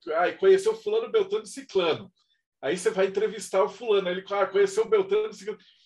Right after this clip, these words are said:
Então, no fundo, no fundo, a galera que tá fazendo esse...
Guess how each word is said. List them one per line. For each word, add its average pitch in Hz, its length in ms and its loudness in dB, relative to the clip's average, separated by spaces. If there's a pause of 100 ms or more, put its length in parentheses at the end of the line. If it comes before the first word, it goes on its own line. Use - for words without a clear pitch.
Então, 240 160 -2
no 269 120 -2
fundo, 294 280 -8
no 220 160 0 (320)
fundo, 254 240 -4
a 220 60 2
galera 214 380 0 (200)
que 190 200 -20 (640)
tá 226 120 4
fazendo 202 400 2
esse... 156 400 -4